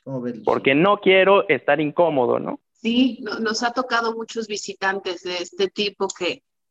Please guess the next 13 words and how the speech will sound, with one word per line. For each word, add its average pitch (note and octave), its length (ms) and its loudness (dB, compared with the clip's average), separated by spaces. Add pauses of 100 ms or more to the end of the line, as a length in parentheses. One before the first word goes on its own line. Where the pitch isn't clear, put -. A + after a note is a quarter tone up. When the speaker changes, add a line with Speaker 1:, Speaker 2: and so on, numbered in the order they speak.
(140)
Speaker 3:
que G3 120 2
esperarían G#3 800 -2
encontrar G#3 500 -4
en A3+ 140 -4
nosotros, A3 720 -4
eh, G#3+ 320 -8
eh, F#3 320 -6
aprovechando F#3+ 680 -2
para G3 420 -6
mencionar, G3+ 540 -4
nosotros G#3+ 400 -10
tenemos G3+ 460 -6
un, G3 300 -4